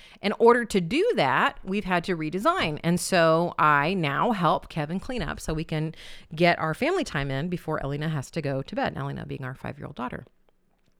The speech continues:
Now, I don't love cleaning the kitchen, okay? It's not something I would say that I love doing, but I do love my husband, and I do love having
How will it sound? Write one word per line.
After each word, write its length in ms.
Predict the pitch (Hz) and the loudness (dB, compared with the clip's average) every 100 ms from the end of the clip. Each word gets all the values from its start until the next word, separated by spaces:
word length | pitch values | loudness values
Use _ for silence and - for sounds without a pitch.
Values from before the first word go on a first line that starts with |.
| - | -2
Now, 240 | 226 226 - - - - - - | 4 4 4 -10 -20 -20 -10 4
I 100 | 240 | 6
don't 300 | 285 294 294 - _ - | 8 6 4 -4 _ 2
love 560 | 185 165 160 175 - - - | 6 8 8 4 -8 -20 -8
cleaning 260 | - 147 151 | -2 0 -2
the 60 | |
kitchen, 400 | - 285 - 131 _ _ _ _ - | -4 -6 -8 -12 _ _ _ _ -8
okay? 280 | 190 240 269 | -6 -6 -4
It's 180 | 196 - | -6 -2
not 280 | 240 - - | 0 0 0
something 440 | 214 208 208 208 | 0 2 0 2
I 160 | 180 180 | 2 2
would 240 | 185 170 | 0 -2
say 500 | - - 185 165 175 | -4 2 4 6 4
that 320 | 165 156 156 - | 4 4 4 4
I 540 | 151 147 147 147 147 - - - _ _ - 156 | 2 4 4 0 -4 -8 -20 -20 _ _ -14 0
love 340 | 151 143 165 | 2 2 2
doing, 400 | 269 311 - 151 _ _ _ _ - | -2 -2 -4 -10 _ _ _ _ 2
but 100 | 190 | 6
I 140 | 170 | 6
do 280 | 165 208 359 | 4 4 6
love 640 | 247 135 65 113 254 - - - | 6 6 4 0 -2 -12 -20 -4
my 100 | 196 | 0
husband, 480 | 202 240 156 - - - _ _ _ _ 175 | 2 2 0 -6 -12 -20 _ _ _ _ 0
and 160 | 185 | 4
I 80 | 180 | 4
do 340 | 165 175 311 | 2 0 0
love 640 | 311 160 135 139 190 196 - _ _ | 2 0 0 0 -2 -6 -20 _ _
having 680 | - 175 165 165 160 160 170 | -2 2 2 2 0 0 -4